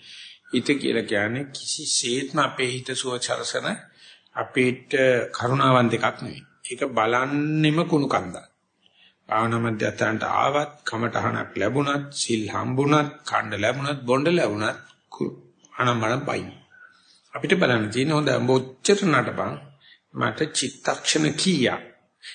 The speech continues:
මේ ඉඳගෙන ඉන්නවා කියන එක දැනගන්න පුළුවන්ද? ඒක නිසා මේ යෝගාවචරය කැමැතිද කතා කරලා කියන්න? වාඩි වෙච්චාම වාඩි වෙච්ච බව දැනගෙන චිත්තක්ෂණ කීයක් ඉන්න පුළුවන්ද? හුස්ම කීයක්,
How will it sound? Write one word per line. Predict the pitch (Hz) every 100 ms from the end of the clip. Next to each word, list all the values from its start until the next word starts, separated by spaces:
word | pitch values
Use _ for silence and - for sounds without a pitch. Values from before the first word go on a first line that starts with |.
| -
මේ | - 139 165
ඉඳගෙන | 143 156 151
ඉන්නවා | 147 135 131 127 123 123
කියන | 127
එක | 127 147
දැනගන්න | 123 123 120 117
පුළුවන්ද? | 110 113 107 104 101 98 98 98 104 _ _ _ _ _ _ _ _ _
ඒක | - 123
නිසා | 123 - 131 127 113 107 -
මේ | 113 120 131
යෝගාවචරය | 139 139 139 139 135 131 131 127
කැමැතිද | 120 117 120 127 131 131 - -
කතා | - 127 123
කරලා | 120 117 107
කියන්න? | - 123 110 98 80 - - _ - - - -
වාඩි | - 110 117 120
වෙච්චාම | 123 131 - 123 123 151 160
වාඩි | 117 113 117 123
වෙච්ච | 135 139 139 - 147
බව | 147 147
දැනගෙන | 147 143 147 143 165 185
චිත්තක්ෂණ | 147 139 151 139 160 147
කීයක් | - 151 143
ඉන්න | 143 131
පුළුවන්ද? | 120 107 101 98 95 - - _ - _ _
හුස්ම | - 135 - 170
කීයක්, | - 147 127 139